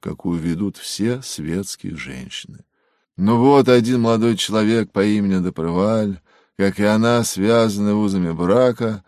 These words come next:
полюбил её глубоко и страстно, и во время долгой отлучки господина де Кадур, уехавшего в Индию с политической миссией, она не устояла.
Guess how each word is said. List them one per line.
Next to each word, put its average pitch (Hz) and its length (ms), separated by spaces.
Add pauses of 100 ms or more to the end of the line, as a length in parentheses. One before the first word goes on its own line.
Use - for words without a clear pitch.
(420)
полюбил 123 720
её 87 220
глубоко 82 540
и 92 100
страстно, 85 760
и 73 40
во 78 160
время 98 400
долгой 95 460
отлучки 98 500
господина 90 720
де 82 140
Кадур, 90 580 (300)
уехавшего 101 920
в 80 160
Индию 92 680 (220)
с - 120
политической 98 960
миссией, 85 640
она 107 420
не 117 320
устояла. - 1080